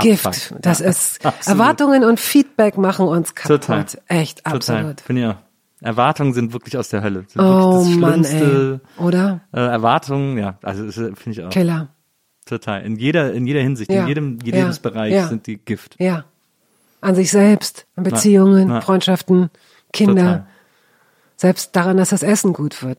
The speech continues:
Speaker 2: Na.
Speaker 1: In so einer weißen Wohnung.
Speaker 2: Ich versuche auch so viel Erwartungen, wie es geht, zu eliminieren. Ich komme dann, äh, man stolpert immer wieder über welche, die einen so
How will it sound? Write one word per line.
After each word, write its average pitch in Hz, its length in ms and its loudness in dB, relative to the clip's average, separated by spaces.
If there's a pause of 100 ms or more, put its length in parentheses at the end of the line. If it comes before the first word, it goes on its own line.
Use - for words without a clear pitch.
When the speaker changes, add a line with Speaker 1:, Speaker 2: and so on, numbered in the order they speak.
(160)
Speaker 2:
Na. 120 180 -4 (340)
Speaker 1:
In 165 80 -4
so 160 60 0
einer 156 160 2
weißen 170 320 0
Wohnung. 156 420 0 (500)
Speaker 2:
Ich 117 100 -6
versuche 135 440 -2
auch 143 80 0
so 139 140 -6
viel - 240 -2
Erwartungen, 139 460 -2
wie 131 40 -8
es 120 140 -12
geht, 131 180 -8
zu - 100 -10
eliminieren. 127 520 -2
Ich - 140 -8 (200)
komme 151 220 -4
dann, 139 200 -6
äh, 123 480 -10
man 120 220 -8
stolpert 156 380 -2
immer 147 160 0
wieder 160 180 -2
über 160 180 -2
welche, 156 420 -2
die 135 200 -6
einen 123 240 -4
so 120 240 -4